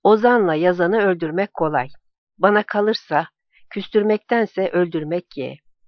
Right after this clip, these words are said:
Eğer Gazneli de öyle yapsaydı, gücenmiş Firdevsi, "Ey Fatih Sultan Mahmud, eğer benden korkmazsan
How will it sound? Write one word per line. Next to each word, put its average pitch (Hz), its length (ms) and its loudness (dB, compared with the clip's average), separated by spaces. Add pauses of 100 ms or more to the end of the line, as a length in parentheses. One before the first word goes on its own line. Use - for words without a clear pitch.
(180)
Eğer 190 360 2 (240)
Gazneli 208 500 2
de 151 120 -2
öyle 165 240 0
yapsaydı, 156 720 -4 (260)
gücenmiş 208 640 0
Firdevsi, 151 680 -6 (580)
"Ey 262 200 2
Fatih 170 420 -6
Sultan 147 440 -8
Mahmud, 127 420 -8 (380)
eğer 214 340 4
benden 180 380 2
korkmazsan 160 760 -6